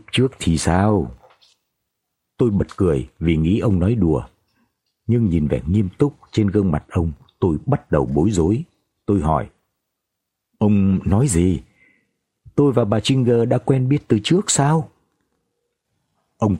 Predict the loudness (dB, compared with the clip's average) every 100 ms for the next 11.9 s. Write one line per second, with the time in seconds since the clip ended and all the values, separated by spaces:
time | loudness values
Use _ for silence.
0 | -2 -2 -2 -8 -2 -2 0 -2 0 0
1 | -2 -4 _ _ _ _ _ _ _ _
2 | _ -2 0 0 0 -4 -2 -2 0 0
3 | 0 0 -2 -4 -12 _ _ _ _ -4
4 | -4 -2 -4 -2 -4 -2 -2 -2 -2 -4
5 | -6 -4 -6 -6 -14 _ _ _ _ _
6 | _ _ _ -6 -2 0 0 0 -2 -6
7 | _ -6 -2 0 -2 -2 -4 -2 -2 0
8 | -2 -2 -4 -4 -2 -2 0 0 0 0
9 | 0 0 -4 -2 -4 -2 0 0 0 -2
10 | 0 0 0 -2 -6 -6 -2 -2 -2 -2
11 | -2 0 0 0 -2 -2 -2 -2